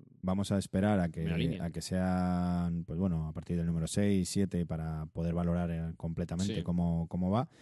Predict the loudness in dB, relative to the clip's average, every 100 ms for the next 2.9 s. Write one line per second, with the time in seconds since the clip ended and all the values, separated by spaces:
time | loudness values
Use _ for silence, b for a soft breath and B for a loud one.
0 | b b 2 4 4 2 0 -2 0 2
1 | 2 2 0 -2 -2 -2 -2 -2 -4 -4
2 | -4 -4 -6 -2 -2 0 -2 -4